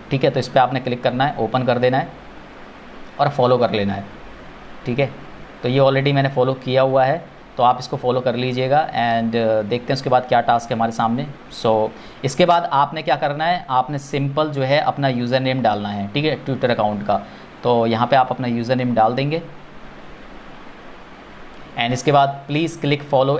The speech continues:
एच स्वैप button, ठीक है। तो इसको भी आप फॉलो कर लेंगे, ये हमने फॉलो कर लिया, ठीक है। तो ये हमने फॉलो नहीं कर रखा तो अब मैंने भी फॉलो कर लिया इसको। And उसके बाद आपने simple क्या करना है, Twitter यूज़र नेम, ठीक है। तो फिर से आपको अपना यूज़र नेम यहाँ पर डालना है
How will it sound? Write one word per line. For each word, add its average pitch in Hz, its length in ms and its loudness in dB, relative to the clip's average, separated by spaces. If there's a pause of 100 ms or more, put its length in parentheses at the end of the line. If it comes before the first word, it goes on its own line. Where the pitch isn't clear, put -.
एच 120 180 -2
स्वैप 127 360 2
button, 135 340 2 (160)
ठीक 104 140 -4
है। 110 60 -4
तो 127 160 0
इसको 127 240 -2
भी 135 120 2
आप 131 180 4
फॉलो 123 180 2
कर 123 160 0
लेंगे, 127 300 0 (1500)
ये 117 120 -2
हमने 113 200 2
फॉलो 117 380 2 (340)
कर 107 120 2
लिया, 101 280 0 (220)
ठीक 135 140 0
है। 180 80 4 (760)
तो 120 60 -6
ये 120 100 2
हमने 127 160 4
फॉलो 131 220 2
नहीं 123 160 2
कर 135 120 4
रखा 135 180 2
तो 143 160 0
अब 113 580 2
मैंने 110 240 2
भी 123 80 -2
फॉलो 120 240 2
कर 120 140 2
लिया 117 200 2
इसको। 135 260 -2 (320)
And 127 120 2
उसके 131 180 0
बाद 139 260 2 (100)
आपने 127 280 2
simple 135 300 -2
क्या 139 120 2
करना 135 240 0
है, 160 140 2
Twitter 135 240 -2
यूज़र 123 280 0
नेम, 104 220 -4
ठीक 156 100 0
है। - 60 2
तो 143 100 -4
फिर 139 140 0
से 135 120 0
आपको 135 240 4
अपना 147 180 -2
यूज़र 123 300 0
नेम 127 160 0
यहाँ 120 140 2
पर 127 100 2
डालना 123 280 4
है 151 200 0